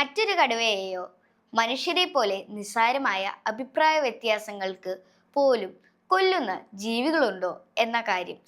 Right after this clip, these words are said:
സംശയമാണ്. ലോകത്തുള്ള ആറായിരത്തി അറുന്നൂറ്റി നാൽപത് സസ്തനികളിൽ മുന്നൂറ്റി അൻപത്തിരണ്ട് എണ്ണം മാത്രമാണ് സ്വന്തം ഇനത്തിലെ ജീവികളെ കൊല്ലാറുള്ളൂ എന്നാണ് സ്പെയിനിലെ അരഡ്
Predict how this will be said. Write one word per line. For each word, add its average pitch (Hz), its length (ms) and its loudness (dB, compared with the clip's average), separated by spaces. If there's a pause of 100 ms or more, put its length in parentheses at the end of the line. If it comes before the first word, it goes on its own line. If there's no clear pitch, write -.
(100)
സംശയമാണ്. 185 800 -2 (440)
ലോകത്തുള്ള 247 560 2 (420)
ആറായിരത്തി 240 540 2 (140)
അറുന്നൂറ്റി 277 460 -2
നാൽപത് 208 420 0 (220)
സസ്തനികളിൽ 247 720 -2 (460)
മുന്നൂറ്റി 320 480 0
അൻപത്തിരണ്ട് 240 580 -2
എണ്ണം 196 240 -8 (300)
മാത്രമാണ് 208 680 0 (220)
സ്വന്തം 190 420 -2 (140)
ഇനത്തിലെ 202 420 -2 (340)
ജീവികളെ 233 480 0 (220)
കൊല്ലാറുള്ളൂ 202 680 0 (180)
എന്നാണ് 170 420 -8 (540)
സ്പെയിനിലെ 277 580 2 (520)
അരഡ് 240 320 -4